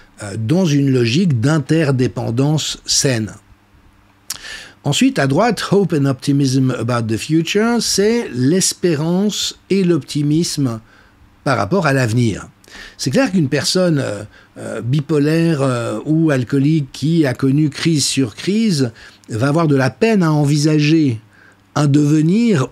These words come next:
autre que la répétition de la souffrance. Et là, les groupes d'entraide sont extrêmement utiles, parce qu'en arrivant dans un groupe dont tous les membres ont souffert de la même difficulté dont elle souffre, la personne qui arrive, la personne nouvelle, voit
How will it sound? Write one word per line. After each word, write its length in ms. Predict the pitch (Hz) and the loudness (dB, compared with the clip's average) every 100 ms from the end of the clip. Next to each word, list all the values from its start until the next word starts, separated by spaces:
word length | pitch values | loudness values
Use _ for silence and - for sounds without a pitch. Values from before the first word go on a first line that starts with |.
| - | 0
autre 460 | 233 233 - - - | 2 2 -2 -8 -2
que 100 | 190 | 0
la 220 | 190 156 | 2 0
répétition 540 | 139 127 131 120 190 | -2 -2 -4 -4 -2
de 60 | 165 | -2
la 100 | 131 | -2
souffrance. 580 | - 110 120 113 - - - - - - - | -4 -8 -10 -16 -16 -20 -20 -18 -16 -16 -2
Et 80 | 147 | 0
là, 160 | 208 240 | 2 2
les 80 | |
groupes 200 | 165 175 | 2 2
d'entraide 400 | 170 170 - 190 | 2 0 0 -2
sont 180 | 131 135 | 0 -2
extrêmement 460 | 123 - 156 147 127 | -2 -2 0 0 0
utiles, 500 | 123 214 269 165 120 - - _ | -2 0 0 0 -4 -10 -20 _
parce 140 | 135 - | -8 -2
qu'en 140 | 190 | 0
arrivant 320 | 240 262 269 | 2 2 2
dans 220 | 226 160 | 2 2
un 80 | 170 | 2
groupe 360 | 151 180 151 - - - | 2 2 2 -2 -18 -6
dont 120 | 151 | -4
tous 160 | 156 285 | 2 2
les 140 | 269 | 4
membres 280 | 208 233 214 | 4 4 2
ont 100 | 151 | 2
souffert 560 | 135 240 233 - 202 156 | 0 0 0 2 0 2
de 100 | 127 | 0
la 140 | 117 | 2
même 280 | 156 254 233 | 2 2 2
difficulté 880 | 180 175 160 - 139 - 151 135 117 | 2 0 -2 -2 -4 0 0 2 0
dont 380 | 98 120 208 180 | -4 0 0 2
elle 200 | 143 127 | -2 -2
souffre, 580 | - 254 269 - 120 113 - - - - | -2 0 -2 -2 -10 -10 -14 -20 -14 -4
la 120 | 151 | -2
personne 480 | 226 220 - 226 165 | 0 0 0 2 2
qui 200 | - 131 | 0 0
arrive, 560 | 123 190 269 139 113 117 _ _ - | 0 2 2 0 -2 -6 _ _ -8
la 120 | 110 | -6
personne 440 | 156 - 180 135 | -4 0 0 2
nouvelle, 420 | 139 131 214 220 - | 2 0 0 0 0
voit 480 | 113 131 214 240 | 0 2 0 -2